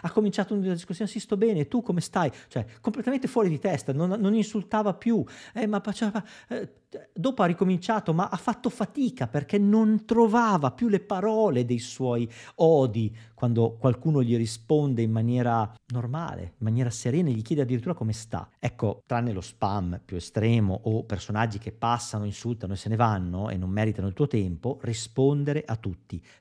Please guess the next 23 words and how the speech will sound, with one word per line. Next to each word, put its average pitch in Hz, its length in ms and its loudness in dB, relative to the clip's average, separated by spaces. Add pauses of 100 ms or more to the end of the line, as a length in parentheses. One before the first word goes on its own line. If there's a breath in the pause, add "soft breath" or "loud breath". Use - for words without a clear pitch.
(120)
Però, 110 480 2 (440)
importantissimo, 110 1120 -8
concedersi 131 1000 2
alle 113 200 -2
persone 104 420 -6
giuste, 90 600 -12
il 147 100 -10
che 208 100 -2
non 143 140 0
significa 113 380 -4
che 110 100 -10
siano 101 220 -6
persone 110 260 -6
che - 80 -10
ti - 80 -12
devono 107 280 -4
pagare, 101 580 -2
devono 104 160 -4
essere 107 260 -8
abbonati 104 720 -2
o 110 60 0
altro. 92 480 -2
Concedersi, 156 960 -2